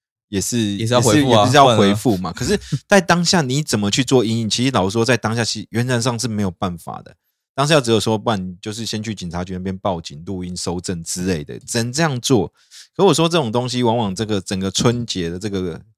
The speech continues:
Speaker 1: 至少在过年那种气氛，整个都被打坏掉。
Speaker 2: 而且老实讲，你想想看，小孩子难得过年，然后结果去看到爸妈又为这件事情又要上法院。
Speaker 1: 对啊。
Speaker 2: 其实我觉得小孩子心里也很煎熬啦。
Speaker 1: 嗯。
Speaker 2: 可能会有心理阴影。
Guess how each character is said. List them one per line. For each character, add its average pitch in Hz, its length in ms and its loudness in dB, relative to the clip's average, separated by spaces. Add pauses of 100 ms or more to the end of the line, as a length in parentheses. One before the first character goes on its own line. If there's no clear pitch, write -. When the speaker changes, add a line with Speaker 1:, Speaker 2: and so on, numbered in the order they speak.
Speaker 1:
至 147 100 -6
少 120 140 0
在 120 80 2
过 120 240 0
年 95 140 -2
那 110 40 -6
种 101 120 -6
气 107 180 -4
氛， 101 140 -2
整 98 180 -2
个 95 80 -6
都 104 100 -2
被 104 140 -2
打 78 180 -8
坏 82 200 -8
掉。 80 160 -12
Speaker 2:
而 - 40 -6
且 95 280 -2
老 95 160 0
实 104 180 -6
讲， 90 260 -8 (400)
你 101 80 -16
想 101 140 -4
想 98 80 -6
看， 95 220 -6
小 82 160 -10
孩 87 180 -6
子 90 320 -14
难 98 160 -8
得 90 160 -6
过 90 260 -10
年， 85 280 -18
然 90 80 -10
后 98 80 -4
结 104 100 -8
果 92 100 -4
去 92 80 -8
看 104 160 -4
到 90 120 -2
爸 85 240 -4
妈 82 180 -6
又 95 180 -6
为 92 160 -4
这 90 120 -6
件 85 120 -8
事 90 160 -14
情 - 220 -18
又 95 80 -8
要 87 80 -6
上 87 180 -10
法 - 180 -18
院。 - 180 -18
Speaker 1:
对 131 160 -6
啊。 104 240 -10 (280)
Speaker 2:
其 127 120 -10
实 160 100 -4
我 143 160 2
觉 110 140 0
得 120 200 0 (380)
小 - 160 -4
孩 107 80 2
子 120 140 -6
心 120 180 -6
里 98 80 -6
也 90 100 -4
很 85 140 -8
煎 78 220 -14
熬 76 80 -14
啦。 - 320 -20
Speaker 1:
嗯。 107 320 -6 (160)
Speaker 2:
可 98 100 -6
能 92 80 -4
会 127 80 -2
有 92 80 -2
心 95 160 -6
理 85 160 -10
阴 87 120 -14
影。 95 100 -18